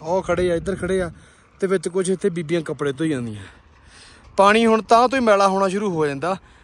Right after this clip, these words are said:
ਹਜੇ ਇਹ ਜਾ ਕੇ ਸਤਲੁਜ ਚ ਰਲੂਗਾ। ਸਤਲੁਜ ਦੇ ਵਿੱਚ ਅਸੀਂ ਪਿੱਛੇ ਦੇਖਿਆ ਸ਼ਹਿਰਾਂ ਦਾ ਪਾਣੀ ਸਿੱਟੀ ਸੁੱਟੀ ਜਾਂਦੇ ਆ। ਸੋ ਪਾਣੀ ਤਾਂ ਭਰਾਵੋ ਹੁਣ ਖਰਾਬ ਹੀ ਜਾਂਦਾ ਜਿੱਥੇ ਜਾਂਦਾ। ਮੇਨ ਸੜਕ ਛੱਡ, ਛੱਡ ਕੇ ਜਦੋਂ ਆਪਾਂ ਪਿੰਡਾਂ ਨੂੰ ਜਾਂਦੇ ਹਾਂ ਤਾਂ ਨਿਰੀ ਚੜ੍ਹਾਈ ਹੁੰਦੀ ਆ।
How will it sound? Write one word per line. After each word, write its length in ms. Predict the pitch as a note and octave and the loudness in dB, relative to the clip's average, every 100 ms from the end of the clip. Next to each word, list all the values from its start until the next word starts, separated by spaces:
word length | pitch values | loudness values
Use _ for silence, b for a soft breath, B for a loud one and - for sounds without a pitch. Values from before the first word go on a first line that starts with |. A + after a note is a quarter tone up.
| b b - - E3+ | b b -20 -6 -4
ਹਜੇ 200 | F#3 G#3+ | 2 2
ਇਹ 180 | G3+ G#3 | 2 2
ਜਾ 160 | G3+ | 0
ਕੇ 100 | G3 | 0
ਸਤਲੁਜ 400 | F#3+ F3+ F#3+ F#3+ | -4 -4 -4 -4
ਚ 60 | G3 | -2
ਰਲੂਗਾ। 440 | F#3+ F#3 F3+ F3 | -2 -2 -2 -2
ਸਤਲੁਜ 460 | E3 F#3 F#3 G#3 G3+ | -4 -6 -2 -2 0
ਦੇ 80 | G3+ | -2
ਵਿੱਚ 200 | G3+ G3+ | -2 -4
ਅਸੀਂ 140 | G3 | -6
ਪਿੱਛੇ 260 | F3 F3+ F#3+ | -8 -6 -6
ਦੇਖਿਆ 240 | F3+ G3 | -4 -6
ਸ਼ਹਿਰਾਂ 280 | E3+ F3 G3+ | -4 -2 -2
ਦਾ 80 | G3+ | -2
ਪਾਣੀ 220 | F#3 F3+ | -2 -6
ਸਿੱਟੀ 220 | F3 F3+ | -8 -12
ਸੁੱਟੀ 220 | F3+ G3 | -12 -8
ਜਾਂਦੇ 300 | F#3 D#3+ D#3 | -8 -6 -6
ਆ। 80 | D3 b b b b b b b - | -8 b b b b b b b -12
ਸੋ 100 | A#3+ | -6
ਪਾਣੀ 300 | F#3+ G#3 G#3 | 2 4 6
ਤਾਂ 120 | G#3 | 4
ਭਰਾਵੋ 340 | F#3+ G#3+ G3+ G3 | 4 4 4 4
ਹੁਣ 120 | G3 | 0
ਖਰਾਬ 360 | - F3 E3+ F3+ | 0 2 2 2
ਹੀ 60 | |
ਜਾਂਦਾ 240 | E3+ C#3 D3 | -2 -2 -4
ਜਿੱਥੇ 220 | D3 C#3+ | -6 -8
ਜਾਂਦਾ। 320 | B2+ A2 A2 - - - _ _ _ _ _ _ _ _ b b b b b b b - | -8 -10 -16 -20 -20 -20 _ _ _ _ _ _ _ _ b b b b b b b 2
ਮੇਨ 340 | G3+ G#3+ C4 | 6 6 4
ਸੜਕ 240 | C4 C4+ - | 4 2 2
ਛੱਡ, 260 | A#3+ A3 | 0 0
ਛੱਡ 240 | G#3 G#3+ G#3 | 0 -2 0
ਕੇ 140 | B3 | -2
ਜਦੋਂ 240 | A#3 A#3 | 0 -2
ਆਪਾਂ 280 | A#3+ F3+ B3+ | -2 0 -4
ਪਿੰਡਾਂ 320 | B3 A3 A3 | -4 -10 -10
ਨੂੰ 80 | A3+ | -10
ਜਾਂਦੇ 200 | G#3+ G#3 | -12 -12
ਹਾਂ 80 | G#3+ | -12
ਤਾਂ 120 | A3+ | -14
ਨਿਰੀ 260 | G3+ G3 A3 | -14 -14 -14
ਚੜ੍ਹਾਈ 340 | A#3+ A#3 F#3+ | -10 -8 -8
ਹੁੰਦੀ 320 | E3+ D#3 D3 | -10 -12 -12
ਆ। 100 | C3+ | -14